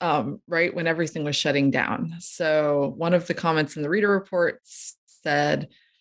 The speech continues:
"Maybe you should add a postscript about this." Um, so obviously, um, academics, it's, we're not used to writing about ongoing issues.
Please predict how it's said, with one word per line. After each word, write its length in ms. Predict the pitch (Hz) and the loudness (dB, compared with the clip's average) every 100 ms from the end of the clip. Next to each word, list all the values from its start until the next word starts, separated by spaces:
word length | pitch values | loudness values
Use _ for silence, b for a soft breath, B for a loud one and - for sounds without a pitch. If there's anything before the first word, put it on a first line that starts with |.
| b - | b -6
"Maybe 320 | 185 208 214 | 0 2 2
you 160 | 208 202 | 2 2
should 220 | - 160 | 2 0
add 320 | - 160 156 | 2 2 2
a 60 | 143 | 0
postscript 1040 | - 147 139 - - - - - - - _ _ - | -2 -4 -4 -6 -4 -4 -4 -8 -12 -12 _ _ -14
about 380 | - 52 - - - | -6 -4 -6 -8 -8
this." 560 | - 185 - - - - | -6 -8 -8 -10 -12 -10
Um, 520 | 165 156 151 147 - | -2 0 0 0 -4
so 420 | - - 156 151 - | -6 -2 2 2 2
obviously, 920 | 165 170 175 170 - 160 156 143 - _ _ _ _ _ _ _ _ _ - | 0 2 0 0 0 0 2 -2 -8 _ _ _ _ _ _ _ _ _ -10
um, 400 | 151 143 - - - _ | -4 -4 -4 -10 -16 _
academics, 640 | 165 160 165 156 156 - | -6 -2 0 0 -2 -6
it's, 320 | 143 - - - b b b b b _ _ - - - _ _ _ _ _ _ _ - | -14 -10 -12 -12 b b b b b _ _ -16 -16 -16 _ _ _ _ _ _ _ -4
we're 140 | 170 | 0
not 400 | 170 165 151 - | 2 2 0 -2
used 340 | 160 160 156 - | 0 0 0 -4
to 100 | 160 | 0
writing 380 | 156 156 156 156 | 2 2 2 -2
about 380 | 151 156 151 - | 0 0 0 -2
ongoing 1000 | 156 147 147 156 160 160 165 160 170 - | -2 -2 0 0 0 -2 -2 -2 -4 -6
issues. 800 | 151 143 - 175 185 202 196 | -6 -4 -2 -2 0 -2 -6